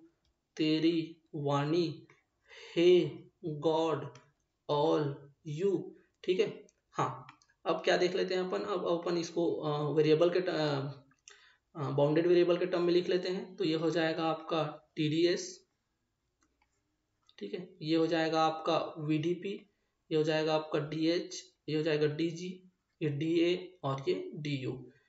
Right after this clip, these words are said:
ठीक है, ये हो जाएगा आपका minus पीडीवी, ये हो जाएगा माइनस एसडीटी। तो ध्यान दो, हमको क्या देखना है, del G upon del P, del G upon del P at constant temperature। ठीक है,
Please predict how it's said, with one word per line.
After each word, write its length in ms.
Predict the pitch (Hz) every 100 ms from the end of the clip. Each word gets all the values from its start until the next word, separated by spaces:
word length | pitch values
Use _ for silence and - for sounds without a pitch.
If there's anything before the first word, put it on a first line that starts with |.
| _
ठीक 160 | 208 208
है, 180 | 196 165
ये 80 |
हो 120 | 170 165
जाएगा 300 | 160 160 160
आपका 360 | 156 - 165
minus 480 | 151 147 151 160 165
पीडीवी, 600 | - 165 165 175 185 185 _ _ _ -
ये 60 | 156
हो 100 | 151
जाएगा 300 | 156 151 151
माइनस 640 | 143 143 143 151 170 - -
एसडीटी। 640 | 135 123 127 - 147 - - _ -
तो 80 | 147
ध्यान 320 | 165 190 208
दो, 120 | 202
हमको 380 | 190 180 185 180
क्या 220 | 185 180
देखना 280 | 180 185 190
है, 240 | 202 220 - - -
del 280 | 143 175 180
G 220 | 185 226
upon 300 | 208 - 180
del 420 | 185 165 170 180 185
P, 200 | 220 175 - - - _ - 156
del 180 | 165 165
G 60 |
upon 500 | 196 180 180 175 165
del 240 | 160 170 180 208
P 180 | 185 - - - _ 175
at 100 | 180 -
constant 400 | 175 170 202 190
temperature। 480 | 180 151 143 - - - _ _ _
ठीक 160 | 202 233
है, 240 | 165 -